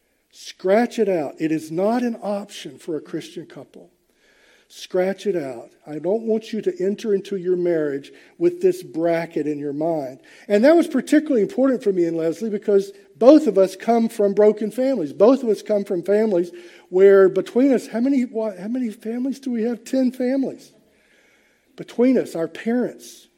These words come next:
divorced and remarried, divorced, remarried. Uh, we have, uh,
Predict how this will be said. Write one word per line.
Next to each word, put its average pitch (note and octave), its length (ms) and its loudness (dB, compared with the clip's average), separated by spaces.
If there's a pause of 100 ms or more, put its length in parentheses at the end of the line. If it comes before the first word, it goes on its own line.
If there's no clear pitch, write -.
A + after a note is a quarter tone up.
(140)
divorced F3 560 -2
and D#3+ 100 -12
remarried, D#3 500 -4
divorced, C#3+ 540 -10
remarried. D#3 460 -12 (540)
Uh, D3+ 200 -14 (100)
we E3 160 -4
have, D#3+ 380 -4
uh, D3 240 -12